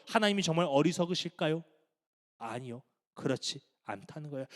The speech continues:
진정으로 어리석은 것은 사람입니다. 사람의 시선으로 마치 다 아는 것처럼, 다 아는 것처럼.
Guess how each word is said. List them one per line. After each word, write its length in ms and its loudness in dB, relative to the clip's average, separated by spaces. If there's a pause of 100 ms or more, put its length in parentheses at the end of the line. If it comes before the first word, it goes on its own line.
(140)
진정으로 720 10
어리석은 580 10
것은 220 6
사람입니다. 840 4 (180)
사람의 520 8
시선으로 440 8
마치 280 6
다 300 8
아는 260 2
것처럼, 640 8 (1800)
다 100 -16 (200)
아는 180 -20
것처럼. 440 -18